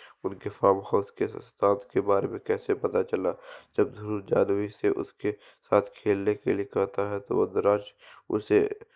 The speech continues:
डराने का निर्देशन देता है। जानवी ध्रुव के साथ झूले पर चढ़ जाती है और तेज गति से झूलती है,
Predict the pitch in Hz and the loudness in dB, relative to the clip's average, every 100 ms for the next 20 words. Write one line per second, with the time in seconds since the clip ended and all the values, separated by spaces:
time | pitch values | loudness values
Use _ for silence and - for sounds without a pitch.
0 | _ - 104 101 101 104 104 - 101 101 | _ -2 2 4 2 0 -4 -4 -2 -2
1 | 101 98 101 98 98 95 - 98 95 101 | -2 -2 -4 -4 -4 -2 -2 -2 0 0
2 | 101 101 - - 101 104 - 110 101 101 | -2 -6 -8 -8 -8 -8 -8 -6 -6 -8
3 | - - 95 101 101 101 - 98 - - | -12 -14 -6 -2 -2 -2 -2 -4 -8 -20
4 | _ 104 101 104 101 101 101 98 110 101 | _ 0 4 2 0 -2 -2 -2 -2 -2
5 | - 98 98 - - 98 98 98 98 _ | -2 -4 -8 -12 -6 -6 -2 -2 -2 _
6 | - - _ _ - _ 107 101 101 87 | -20 -20 _ _ -20 _ -4 -2 0 -2